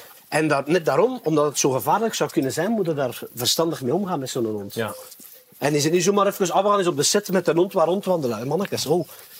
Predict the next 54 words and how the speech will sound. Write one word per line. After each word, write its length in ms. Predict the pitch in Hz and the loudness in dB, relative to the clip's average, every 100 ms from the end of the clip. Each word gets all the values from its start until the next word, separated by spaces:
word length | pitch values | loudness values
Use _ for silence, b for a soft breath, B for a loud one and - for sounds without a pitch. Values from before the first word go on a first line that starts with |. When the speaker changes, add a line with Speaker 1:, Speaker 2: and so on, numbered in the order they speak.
| B - | B -6
Speaker 1:
weet 260 | 113 180 | -2 0
wat 100 | 196 | 0
dat 140 | 175 147 | 0 -2
die 100 | 135 | -2
kan, 180 | 208 | 0
hè. 100 | 214 | 0
Die, 200 | 190 156 127 | -2 -2 -2
die 140 | 131 | -2
bijt 320 | 123 104 143 156 | -2 -2 -2 -2
hun 120 | 127 | -4
arm 220 | 165 226 | -2 -2
af, 80 | 147 | -2
hè. 80 | 165 - - - - | -4 -6 -8 -6 -2
Ook 200 | 196 180 | 0 0
al 80 | 151 | 0
lachende, 400 | 190 226 220 202 | 0 0 0 0
even 300 | 180 220 - | 0 -2 0
tegen 220 | 180 156 | 0 2
mij 140 | 180 | 0
zeggen, 300 | 180 208 196 | 0 -2 0
mijn 140 | 156 143 | 0 2
arm 180 | 185 180 | 2 2
klopt, 180 | 214 - | 0 2
"Hey, 220 | 180 202 | 4 4
Andy." 380 | 202 208 214 - B B B | 4 0 -4 -4 B B B
Die 100 | 131 | -2
hond 180 | 151 180 | 0 0
ziet, 220 | - 208 | 0 0
"Oh, 180 | - 170 | -2 0
er 60 | 151 | 2
valt 160 | 147 | 2
iemand 180 | 147 151 | 0 0
Speaker 2:
Ah, 60 | 170 | 2
Speaker 1:
mijn 120 | 190 | 2
Speaker 2:
ja, 60 | |
Speaker 1:
baas 140 | 185 - | 2 0
gaan 120 | 196 | -2
aan." 60 | 135 | 0
Speaker 2:
agressie, 420 | 151 - 190 156 | 0 0 -6 -6
ja. 180 | 143 147 B B B B B B - | -8 -10 B B B B B B -2
Speaker 1:
Een 100 | 160 | 0
politiehond, 600 | 180 220 - 247 247 - | 2 0 2 0 0 0
in 100 | 156 | 0
ons 180 | 202 - | 2 0
geval, 240 | 190 208 | 0 0
mag 200 | 202 170 | 0 0
maar 220 | 170 160 | 0 0
uit, 200 | - 143 - - - | -2 -4 -4 -20 -16
in 180 | - 156 | -4 -2
twee 240 | - 208 233 | 2 2 2
gevallen 340 | 185 190 214 | 2 2 2
uit 140 | 165 | -2
eigen 260 | - 196 208 | 0 0 2
initiatief 600 | 208 - 160 196 208 - | 0 0 0 0 -2 -6